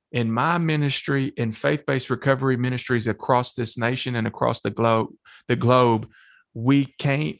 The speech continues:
you, we're not gonna get, ever get to the point of being so clever that we don't need the Holy Ghost.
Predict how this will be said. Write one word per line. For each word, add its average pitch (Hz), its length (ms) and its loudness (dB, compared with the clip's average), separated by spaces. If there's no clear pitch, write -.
you, 135 300 -2
we're 127 180 2
not 147 280 2
gonna 147 240 2
get, 135 300 0
ever 143 220 0
get 139 200 -2
to 139 100 -4
the 123 100 -2
point 139 360 -2
of 117 140 -4
being 123 220 0
so 131 280 2
clever 135 420 0
that 123 220 -4
we 107 100 -2
don't 110 380 -2
need 120 280 0
the 98 140 -2
Holy 127 400 2
Ghost. 104 560 -2